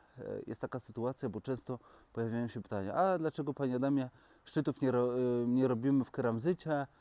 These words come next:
Em, czy to nie jest szukanie oszczędności?” Wykonanie ściany w keramzycie,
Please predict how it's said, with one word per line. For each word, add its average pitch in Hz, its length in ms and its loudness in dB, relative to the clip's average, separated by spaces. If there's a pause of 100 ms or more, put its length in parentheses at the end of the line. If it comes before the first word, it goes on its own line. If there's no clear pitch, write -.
(300)
Em, 110 1200 -4
czy - 160 -4
to 120 100 -4
nie 117 100 2
jest 113 140 -2
szukanie 127 340 -2
oszczędności?” 151 800 0 (1080)
Wykonanie 180 340 -4
ściany 180 340 -4
w - 80 -20
keramzycie, 160 580 -4